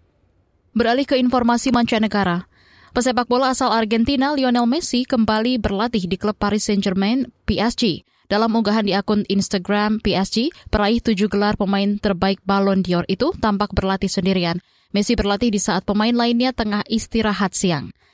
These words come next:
Kembalinya Messi ke Paris menjadi sorotan usai sang mega bintang disebut-sebut mendapat hukuman dari P S G.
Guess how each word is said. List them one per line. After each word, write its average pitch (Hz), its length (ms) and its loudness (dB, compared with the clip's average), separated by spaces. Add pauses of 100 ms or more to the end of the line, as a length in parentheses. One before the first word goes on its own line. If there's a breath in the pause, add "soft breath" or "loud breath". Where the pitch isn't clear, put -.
(200 soft breath)
Kembalinya 254 400 2
Messi 262 160 0
ke 262 80 -2
Paris 247 320 0
menjadi 226 240 2
sorotan 226 480 0
usai 208 400 0
sang 202 240 0
mega 160 320 0
bintang 226 480 0
disebut-sebut 269 640 0
mendapat 226 320 0
hukuman 226 560 2
dari 175 320 0
P - 80 -4
S - 240 -2
G. - 240 -4